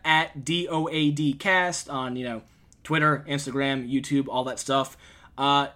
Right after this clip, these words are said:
nothing really interesting there yet, but, uh, I have some writing partners, some, some comic friends that we're doing some stuff with in the next month.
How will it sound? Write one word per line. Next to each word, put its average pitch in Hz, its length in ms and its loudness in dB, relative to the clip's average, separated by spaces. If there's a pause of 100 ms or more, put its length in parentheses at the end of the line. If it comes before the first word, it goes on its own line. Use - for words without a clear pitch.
nothing 202 580 4
really 190 280 0
interesting 180 500 -2
there 160 160 2
yet, 151 400 2 (440)
but, 143 340 0
uh, 131 440 2
I 135 240 -2
have 143 240 -2
some 131 200 -4
writing 147 240 0
partners, 147 480 0
some, 127 240 -6
some 123 160 -10
comic 139 320 -2
friends 139 300 -4
that 135 100 -6
we're 127 60 -6
doing 139 160 -4
some 143 120 -10
stuff 139 300 -4
with 139 220 -4
in 135 100 -10
the 123 60 -8
next 123 260 -10
month. 139 420 -2